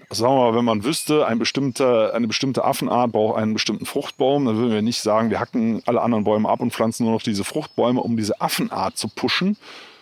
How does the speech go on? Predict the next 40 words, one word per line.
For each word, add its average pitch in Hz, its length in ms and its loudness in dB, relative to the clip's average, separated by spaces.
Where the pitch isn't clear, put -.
Ne, 117 120 0
weil 123 140 2
wir 123 80 2
genau 123 320 2
wissen, 151 260 -2
aha, 127 360 0
dann 131 160 0
fallen 147 320 0
ganz 120 160 0
viele 113 160 0
Schmetterlinge 160 580 0
und 120 180 0
Ameisen 156 440 2
und 110 80 0
sonst 196 220 0
irgendwas 107 340 0
hinten 135 180 -4
raus. 143 380 2
Also 131 200 0
würde 160 140 0
man 160 180 0
das 151 220 -2
Ökosystem 120 720 -2
schützen. - 340 -4
Und - 100 -4
genau 113 300 -4
das 170 200 -2
müssen 160 180 -2
wir 156 100 -6
tun. - 340 -8
Wir 113 80 -8
müssen 127 300 -4
Ökosysteme 117 640 -2
schützen, 120 600 -6
weil 165 300 0
wir 185 120 -4
keine 165 460 -6
Ahnung 143 360 -2
davon - 340 -6
haben. - 320 -8